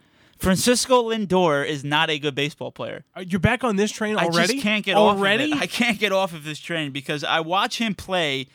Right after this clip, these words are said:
Speaker 1: and he swings for the fences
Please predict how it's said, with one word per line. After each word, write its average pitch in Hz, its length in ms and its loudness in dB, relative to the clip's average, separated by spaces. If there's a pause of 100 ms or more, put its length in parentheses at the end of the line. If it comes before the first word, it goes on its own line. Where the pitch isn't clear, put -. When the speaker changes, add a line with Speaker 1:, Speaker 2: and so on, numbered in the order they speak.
(180)
Speaker 1:
and 156 160 -2
he 196 100 -2
swings 196 840 -2
for 180 160 -6
the 170 120 0
fences 170 800 -2